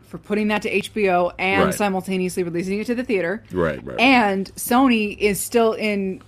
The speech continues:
Speaker 1: partial conjunction with Marvel D C right now. So
Speaker 2: Yeah.
Speaker 1: they can't do a rated R film.
Speaker 2: Right.
Speaker 1: They can't have anything R-rated right now.
Speaker 2: Right.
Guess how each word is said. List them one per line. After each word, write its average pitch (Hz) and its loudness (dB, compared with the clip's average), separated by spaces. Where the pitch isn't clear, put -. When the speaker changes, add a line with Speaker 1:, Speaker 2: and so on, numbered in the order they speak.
Speaker 1:
partial 233 2
conjunction 180 -4
with 170 -6
Marvel 170 -4
D 165 -10
C 190 -8
right 156 -4
now. 151 -10
So - -2
Speaker 2:
Yeah. 170 2
Speaker 1:
they 220 6
can't 254 2
do 185 0
a 175 -4
rated 170 -4
R 147 -6
film. - -10
Speaker 2:
Right. 78 -2
Speaker 1:
They 214 6
can't 240 2
have 214 0
anything 196 -4
R-rated 170 -4
right 165 -6
now. - -10
Speaker 2:
Right. 98 2